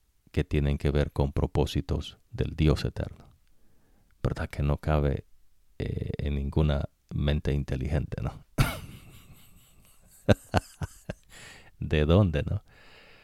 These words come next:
Y por eso usted va a poder ver, eh, a poder ver claramente, ¿no? Los engaños del diablo, no de, no de usted, sino porque Dios se lo muestra, ¿no? Y la manera como Dios lo muestra es por medio, ¿ves? De,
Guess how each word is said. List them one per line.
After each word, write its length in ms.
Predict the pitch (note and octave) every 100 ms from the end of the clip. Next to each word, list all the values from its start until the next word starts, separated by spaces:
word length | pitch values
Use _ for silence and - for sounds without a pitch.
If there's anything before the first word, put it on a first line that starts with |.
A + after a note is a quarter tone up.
| - - - -
Y 100 | A#2
por 160 | B2
eso 160 | A#2 A2+
usted 220 | - G2+
va 420 | G2 F#2 F2+ - -
a 80 |
poder 340 | D2+ D#2+ D#2+ D2
ver, 360 | D2 C#2+ - - _ - -
eh, 180 | - -
a 80 | C#2+
poder 320 | D#2+ D#2 D2
ver 200 | D2 D2
claramente, 580 | E2 D2 C#2+ C#2+ - -
¿no? 200 | - -
Los 220 | - - D2+
engaños 600 | C#2+ C#2 D2 - - - -
del 160 | D2+ C#2+
diablo, 340 | C#2 - -
no 220 | C#2 D2
de, 340 | D#2 F2+ F2+ - -
no 140 | - C#2
de 120 | F#2+
usted, 360 | - B2 A2+ - - - - _
sino 300 | - D2 D2
porque 320 | D2 D#2 - D#2
Dios 400 | C#2+ D#2 - - - _ -
se 200 | - -
lo 100 | -
muestra, 500 | - - - - - - - _ - -
¿no? 120 | -
Y 40 |
la 140 | C#2 C#2
manera 340 | C#2 D2 C#2+
como 240 | - D2+ D2
Dios 360 | D2+ C#2+ - _ _ _ _ _
lo 140 | - D#2
muestra 440 | E2 D#2 - C#2+
es 180 | C#2 - -
por 180 | D2+ C#2
medio, 300 | C#2 C#2 C#2
¿ves? 220 | C2+ C#2
De, 280 | - C#2+